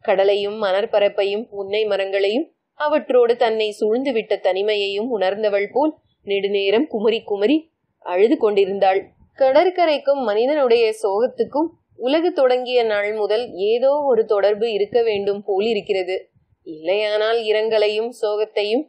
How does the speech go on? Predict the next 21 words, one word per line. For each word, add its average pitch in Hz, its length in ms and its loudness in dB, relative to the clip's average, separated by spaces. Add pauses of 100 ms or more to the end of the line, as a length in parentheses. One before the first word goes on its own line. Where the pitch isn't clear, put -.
(340)
பேசும் 247 440 2
நெய்தல் 214 400 0
திணையை 202 400 -2 (140)
ஏன் 208 240 -4
கடற்கரையாக 214 840 0
அமைத்திருக்கப் 196 600 -2
போகிறார்கள்? 190 640 -2 (480)
தன் 277 220 2
உணர்ச்சியின் 254 600 -2
வேதனைகள் 214 520 0
எல்லாம் 196 380 0
தீரும் 208 360 -2
வரை 202 180 2 (300)
அங்கிருந்து 240 560 -2
அழுத 196 300 2
பின்பே 208 400 -2
புன்னை 202 340 -4
தோட்டத்திற்கு 196 640 -4
திரும்ப 196 360 0
முடிந்தது 196 520 -4
அவளால். 190 400 0